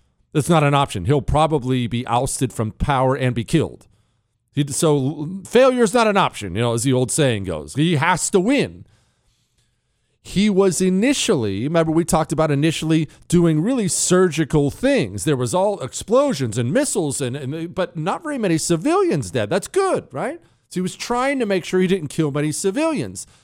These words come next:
Well, you can only do that for so long, and then eventually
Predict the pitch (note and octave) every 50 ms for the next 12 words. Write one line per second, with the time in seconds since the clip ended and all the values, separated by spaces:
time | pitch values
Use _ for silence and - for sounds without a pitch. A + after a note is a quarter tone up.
0 | _ _ _ - B2+ E3+ D#3+ D3 D#3 F#3 A#3 C#4+ E4+ D4 - _ _ _ _ _
1 | _ _ _ _ _ _ _ _ _ _ - A2+ C#3 E3+ E3 - G#3 G3 G3+ G#3
2 | G3+ G3 G3+ F#3+ D#3+ E3+ B3 C#4+ D4+ D4+ B3 G#3 G3+ G3 - - - F3+ D#3 -
3 | - G#3 G3+ F#3+ F#3 F#3 G#3+ A#3+ C#4 D4+ C#4 A#3 G#3 G#3 A3+ A#3+ B3+ A3+ - _
4 | _ _ _ _ _ _ _ _ _ _ _ - E3 E3+ F3 F#3+ G3+ G3+ G3+ G3
5 | F3+ A3+ C4 C#4+ B3+ - - A3+ G3 F3 E3+ D#3+ E3+ G3 A3 A3 F#3